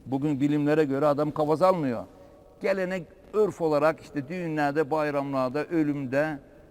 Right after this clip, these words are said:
o kadar Hristiyanlık, kiliseye giden yok, inanmıyor. Şimdi şunu anlattı bana. <laughs> Kilisede kimse yok. Papaz ilan vermiş. "Siz gelmediniz,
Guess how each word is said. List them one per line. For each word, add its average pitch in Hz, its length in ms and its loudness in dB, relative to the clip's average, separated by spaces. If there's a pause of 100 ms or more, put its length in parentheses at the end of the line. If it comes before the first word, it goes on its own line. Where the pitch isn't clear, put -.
o 185 160 0
kadar 139 420 -2
Hristiyanlık, 131 500 -4
kiliseye 147 320 -4
giden 139 220 -2
yok, 151 260 -4 (500)
inanmıyor. 165 520 -2 (680)
Şimdi 151 160 -4
şunu 185 200 2
anlattı 175 400 4
bana. 135 300 4 (1080)
<laughs> 113 120 -8 (180)
Kilisede 151 420 -4
kimse 151 320 -4
yok. 170 220 -2 (960)
Papaz 147 400 0
ilan 160 320 2
vermiş. 135 340 -4 (680)
"Siz 170 360 -8
gelmediniz, 170 720 0